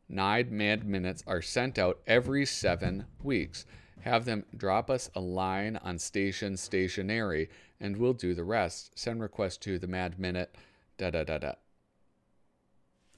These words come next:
I like that. I, but, um, I really wanna get some. I, I wonder how many there were in total.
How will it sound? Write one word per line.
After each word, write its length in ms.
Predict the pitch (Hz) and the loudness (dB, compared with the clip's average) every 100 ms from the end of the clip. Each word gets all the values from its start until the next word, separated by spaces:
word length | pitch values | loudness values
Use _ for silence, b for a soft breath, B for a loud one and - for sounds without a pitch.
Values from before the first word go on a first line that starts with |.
| 90 | -4
I 60 | |
like 280 | 80 82 - | 0 0 0
that. 240 | 78 58 - | -2 -4 -2
I, 160 | 107 113 | 4 6
but, 220 | 95 120 - | 6 4 2
um, 340 | 104 101 92 - - | 4 4 4 2 2
I 60 | |
really 260 | 113 123 127 | 6 10 10
wanna 240 | 110 98 | 10 6
get 220 | 85 95 | 4 2
some. 260 | - 87 78 | 4 0 0
I, 220 | 95 107 - | -2 0 0
I 120 | 101 | 0
wonder 240 | 120 208 | 2 2
how 120 | 180 120 | 2 2
many 220 | 120 107 | 2 0
there 180 | 95 90 | 0 2
were 240 | 90 98 | 2 2
in 120 | 76 | 0
total. 420 | - 95 85 67 | 0 2 2 -2